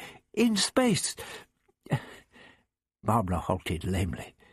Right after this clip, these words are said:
The glaring scrutiny of four pairs of eyes on her was unrelenting, unmoved.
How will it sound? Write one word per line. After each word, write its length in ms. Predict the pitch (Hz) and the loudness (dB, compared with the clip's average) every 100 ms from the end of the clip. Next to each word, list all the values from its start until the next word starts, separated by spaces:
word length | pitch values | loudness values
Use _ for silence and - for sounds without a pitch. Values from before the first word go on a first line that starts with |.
| _ _ _ _ _ _ | _ _ _ _ _ _
The 80 | 92 | -4
glaring 480 | 95 143 143 147 139 | 2 4 4 4 2
scrutiny 560 | - - 156 151 127 | 2 2 2 2 4
of 100 | 123 | 2
four 300 | 113 - 143 | 2 2 2
pairs 340 | 131 147 131 123 | 2 2 2 2
of 120 | 120 | 4
eyes 420 | 123 117 110 101 | 4 4 2 2
on 160 | 113 117 | 2 2
her 220 | 95 104 | 4 2
was 180 | 101 101 | 2 2
unrelenting, 840 | 113 117 113 110 113 107 110 87 - _ | 4 4 4 4 2 2 0 0 -4 _
unmoved. 760 | 131 139 113 113 98 85 - - | 2 4 6 4 2 0 -6 -18